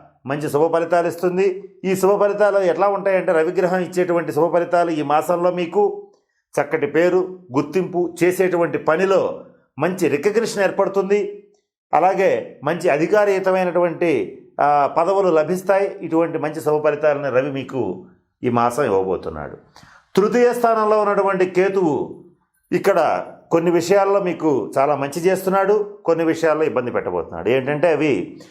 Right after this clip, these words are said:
ఈ కేతుగ్రహ సంచార రీత్యా మంచి సాహసోపేతమైన నిర్ణయాలు తీసుకుంటారు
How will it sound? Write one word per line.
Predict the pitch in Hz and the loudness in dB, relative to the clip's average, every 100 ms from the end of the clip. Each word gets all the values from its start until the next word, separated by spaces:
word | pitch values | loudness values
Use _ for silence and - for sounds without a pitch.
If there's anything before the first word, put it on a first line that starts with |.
| _ - | _ -2
ఈ | 143 | 0
కేతుగ్రహ | 165 175 180 175 170 | 0 2 2 2 2
సంచార | 160 160 170 170 | 0 0 0 0
రీత్యా | 165 165 180 185 - - - | 0 -2 2 2 0 -6 -8
మంచి | 143 151 | -6 -4
సాహసోపేతమైన | 147 151 170 170 175 170 165 165 160 | 0 2 2 0 0 0 2 0 0
నిర్ణయాలు | 151 160 180 180 | -4 0 0 2
తీసుకుంటారు | 180 175 180 170 185 185 190 | -2 -2 -2 2 2 2 -4